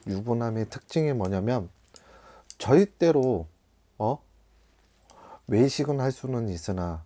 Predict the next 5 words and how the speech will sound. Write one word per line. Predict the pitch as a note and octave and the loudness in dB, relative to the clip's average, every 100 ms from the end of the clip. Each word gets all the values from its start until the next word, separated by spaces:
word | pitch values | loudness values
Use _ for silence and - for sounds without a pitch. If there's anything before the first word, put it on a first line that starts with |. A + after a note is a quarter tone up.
| _ _ _ _ | _ _ _ _
집밥을 | - A#2 - B2 A#2+ | -14 -8 -2 0 0
버리지는 | G#2 F2+ G#2 G2+ G2 F2+ | -4 -4 -4 -4 -6 -8
못하는 | D#2+ - F2+ E2+ | -10 -10 -10 -10
사람이야. | D#2 D#2+ F2 F2 D#2+ _ _ _ _ _ _ _ _ _ _ _ _ _ _ _ _ _ _ _ _ _ _ _ _ _ _ _ _ _ _ _ _ _ _ _ _ _ _ | -10 -12 -12 -16 -20 _ _ _ _ _ _ _ _ _ _ _ _ _ _ _ _ _ _ _ _ _ _ _ _ _ _ _ _ _ _ _ _ _ _ _ _ _ _
어? | G2 | -10